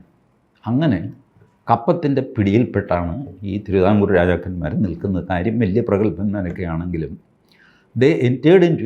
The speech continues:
a wrong contract and they are suffering now. ഇതാണ്. ഈ കപ്പം കൂടുതൽ കിട്ടണം എന്ന് പറഞ്ഞു കഴിഞ്ഞപ്പോൾ ആദ്യമായിട്ട് സ്വാതി തിരുനാൾ സായിപ്പിൻ്റെ കണ്ണുകളിലേക്ക് നോക്കി. കണ്ണുകളിലേക്ക്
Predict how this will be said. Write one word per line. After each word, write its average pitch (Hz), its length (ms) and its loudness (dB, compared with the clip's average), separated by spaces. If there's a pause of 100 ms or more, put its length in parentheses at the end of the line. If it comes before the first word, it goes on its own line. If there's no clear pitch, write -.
a 120 100 2
wrong 98 400 2 (200)
contract 95 520 -2
and 147 200 -10
they 160 120 -8
are - 160 -10
suffering 165 420 -4
now. 80 140 -12 (460)
ഇതാണ്. 90 220 -10 (1600)
ഈ 139 140 2
കപ്പം 151 280 0
കൂടുതൽ 147 360 0
കിട്ടണം 110 500 -2
എന്ന് 104 160 -2
പറഞ്ഞു 98 320 0
കഴിഞ്ഞപ്പോൾ 87 460 -4 (960)
ആദ്യമായിട്ട് 120 1120 -2 (440)
സ്വാതി 92 380 -2
തിരുനാൾ 85 440 -6 (480)
സായിപ്പിൻ്റെ 90 760 -2 (100)
കണ്ണുകളിലേക്ക് 87 720 -4
നോക്കി. 78 360 -10 (1600)
കണ്ണുകളിലേക്ക് 143 680 2